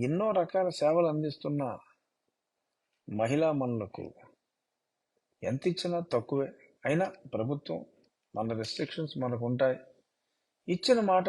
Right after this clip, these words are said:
ప్రకారం వారికి న్యాయం చేయమని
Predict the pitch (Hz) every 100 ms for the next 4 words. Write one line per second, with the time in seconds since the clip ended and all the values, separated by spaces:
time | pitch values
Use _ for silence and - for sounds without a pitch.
0 | 175 156 147 143 - - _ - - 139
1 | 143 - 123 - - _ _ _ _ _
2 | _ _ - 123 147 165 170 147 139 135
3 | 127 120